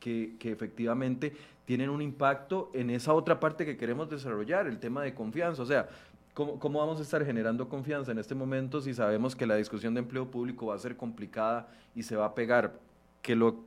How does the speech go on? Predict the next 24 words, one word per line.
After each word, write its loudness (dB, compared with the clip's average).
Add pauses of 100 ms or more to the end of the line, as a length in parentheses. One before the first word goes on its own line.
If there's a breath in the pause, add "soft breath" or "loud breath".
que, 2
que 2
el 4
beneficio 0
que -2
le 4
dieron 2
a 4
las 0
universidades 2 (260 soft breath)
en 0
esta 8
famosa 2
moción 0
noventa 4
y 4
uno, 2
que -4
los 4
mismos 4
diputados 6
que 2
la 6
aprobaron 2